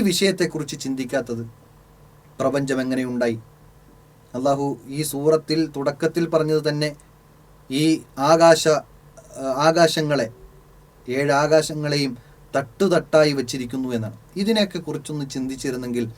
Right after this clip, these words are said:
കൃത്യമായി റബ്ബിനെ കാണാൻ പറ്റുമായിരുന്നു, റബ്ബിനെ കണ്ടുമുട്ടാൻ സാധിക്കുമായിരുന്നു, റബ്ബിലേക്ക് എത്താൻ സാധിക്കുമായിരുന്നു.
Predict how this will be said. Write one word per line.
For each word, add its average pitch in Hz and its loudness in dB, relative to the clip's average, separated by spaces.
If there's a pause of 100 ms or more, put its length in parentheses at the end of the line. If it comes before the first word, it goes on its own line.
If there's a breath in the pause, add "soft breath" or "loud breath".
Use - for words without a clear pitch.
(240 soft breath)
കൃത്യമായി 139 -2
റബ്ബിനെ 120 -4
കാണാൻ 117 -4
പറ്റുമായിരുന്നു, 107 -12 (220)
റബ്ബിനെ 127 -4
കണ്ടുമുട്ടാൻ 120 -6
സാധിക്കുമായിരുന്നു, 104 -14 (380 soft breath)
റബ്ബിലേക്ക് 143 2
എത്താൻ 127 -4
സാധിക്കുമായിരുന്നു. 110 -10